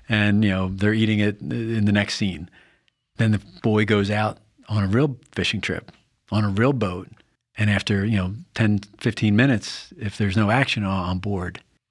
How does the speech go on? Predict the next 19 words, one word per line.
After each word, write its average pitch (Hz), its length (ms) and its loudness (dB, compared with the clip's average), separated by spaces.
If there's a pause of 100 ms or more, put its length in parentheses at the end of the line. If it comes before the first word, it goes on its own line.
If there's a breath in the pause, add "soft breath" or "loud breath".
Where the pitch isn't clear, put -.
I - 100 -2
think 180 160 2
the - 60 -10
same 120 360 2
is 98 100 -2
true 156 260 2
with 117 140 0
our, 104 340 0 (420 loud breath)
you 110 140 0
know, 104 80 0
with, 107 360 -2
with 117 200 0
us 120 140 0
being 107 260 2
wired 127 400 2
like 101 200 -2
this 104 340 -2
or 101 80 -2
rewired 104 720 2